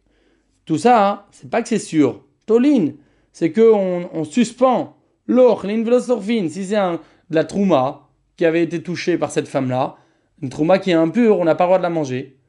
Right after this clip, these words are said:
et on doit la brûler. Mais une trouma qui est pure, on n'a pas le droit de la brûler. Alors là, dans le doute, ni on mange, peut-être qu'elle est impure, ni on brûle, parce que peut-être qu'elle est pure. Veilu acha.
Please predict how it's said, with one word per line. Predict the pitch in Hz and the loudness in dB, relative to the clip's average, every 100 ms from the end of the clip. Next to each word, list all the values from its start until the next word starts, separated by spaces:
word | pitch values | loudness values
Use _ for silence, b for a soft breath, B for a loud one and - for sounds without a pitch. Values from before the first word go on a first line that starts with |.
| _ _ _ | _ _ _
et | 143 | -2
on | |
doit | 147 160 | 2 2
la | 175 | 2
brûler. | 175 220 202 143 b b b | 0 2 2 2 b b b
Mais | 165 156 151 - | 0 0 0 -4
une | 160 | -10
trouma | 156 185 190 | -4 -2 0
qui | 190 | -2
est | |
pure, | - 220 | -2 -2
on | 208 | 0
n'a | 196 | 0
pas | 208 | 2
le | |
droit | 190 196 | 2 2
de | |
la | 185 | 2
brûler. | 156 160 143 | 0 0 0
Alors | 147 | 0
là, | 196 233 | 0 2
dans | 240 | 2
le | 233 | 2
doute, | 294 254 - 208 | 0 0 -4 0
ni | 247 | 4
on | 294 262 | 4 4
mange, | 226 240 330 - - _ _ - | 2 0 -2 -6 -16 _ _ -4
peut-être | 160 - | -4 -2
qu'elle | 151 | -4
est | |
impure, | 143 135 254 262 | -4 -4 -2 0
ni | 262 | 0
on | 262 | 0
brûle, | 214 254 262 | 0 2 0
parce | 214 180 | 0 -4
que | |
peut-être | 196 208 202 | -4 -6 0
qu'elle | 226 | 0
est | 240 | 2
pure. | 226 160 - _ _ _ _ _ _ _ _ _ | 0 -2 -2 _ _ _ _ _ _ _ _ _
Veilu | 175 214 226 165 147 | -2 2 2 4 4
acha. | 180 196 160 147 | 2 0 0 -2